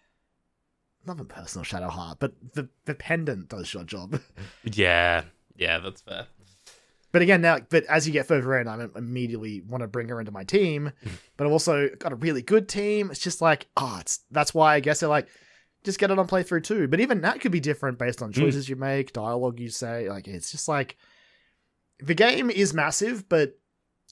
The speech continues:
Speaker 1: I don't feel like I'm overwhelmed by it because I'm just going
Speaker 2: Yeah.
Speaker 1: on a, going on a journey. It's awesome.
Speaker 2: Exactly, and that's the thing. Like, this game really does lend itself fantastically to replay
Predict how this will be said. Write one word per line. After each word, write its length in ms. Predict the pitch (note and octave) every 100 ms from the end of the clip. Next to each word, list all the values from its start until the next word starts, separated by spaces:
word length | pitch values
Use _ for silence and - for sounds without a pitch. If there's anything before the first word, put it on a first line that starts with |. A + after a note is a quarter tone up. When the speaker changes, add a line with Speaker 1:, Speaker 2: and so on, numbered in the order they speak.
| -
Speaker 1:
I 60 |
don't 260 | D3+ D#3 D#3+
feel 300 | - E3 D3+
like 500 | C#3 C3+ B2 - - _ _ _ _ _ _
I'm 140 | C3 C3
overwhelmed 480 | C3 A2 A2+ C#3 C#3
by 200 | D#3 G3
it 60 |
because 120 | G3 D#3+
I'm 60 |
just 120 | G3 -
going 120 | -
Speaker 2:
Yeah. 80 | -
Speaker 1:
on 0 |
a, 200 | F#3 -
going 160 | D#3 F3+
on 80 | G#3+
a 60 |
journey. 320 | D3 A2 F3+ C3+
It's 120 | F#2+
awesome. 440 | G#2 E3+ - F#2 - _ _ _ _ _ _
Speaker 2:
Exactly, 400 | A#2 B2 A2 A#2+
and 120 | C#3+
that's 120 | F#3
the 80 | -
thing. 220 | A#2+ F#2+
Like, 200 | G2 F#2+
this 140 | - A#2+
game 200 | C#3 C3+
really 180 | A2+ G#2
does 220 | G2+ F#2+
lend 240 | G2 F#2+
itself 460 | - - G2+ F2+ - _ _ _ -
fantastically 760 | A#2+ F#2+ F#2+ - D#2 D2 G2
to 360 | E2+ - G2+ F#2
replay 480 | G2 G2+ A2 C3+